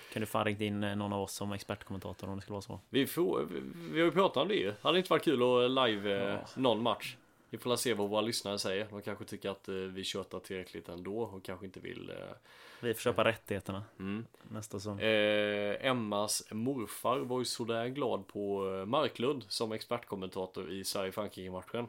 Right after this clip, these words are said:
Speaker 2: Eh, kunde förstå han till liten del. Eh,
Speaker 1: Låter också som en typisk så, eh, sjuttio plus, eh, synpunkt.
Speaker 2: Mm, nej, jag,
Speaker 1: Eller?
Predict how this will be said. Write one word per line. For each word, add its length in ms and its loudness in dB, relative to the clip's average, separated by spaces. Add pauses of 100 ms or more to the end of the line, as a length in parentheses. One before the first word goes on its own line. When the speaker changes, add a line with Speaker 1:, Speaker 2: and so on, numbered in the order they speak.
(340)
Speaker 2:
Eh, 400 0 (240)
kunde 260 4
förstå 320 -2
han 260 0
till 380 -4
liten 720 -2
del. 280 -2 (120)
Eh, 160 0
Speaker 1:
Låter 320 4
också 240 -2
som 160 -4
en 80 -4
typisk 800 -6
så, 280 -4 (460)
eh, 60 -10 (920)
sjuttio 300 -4
plus, 420 -6
eh, 800 -6
synpunkt. 600 0
Speaker 2:
Mm, 140 -8
nej, 320 8
jag, 220 10
Speaker 1:
Eller? 160 6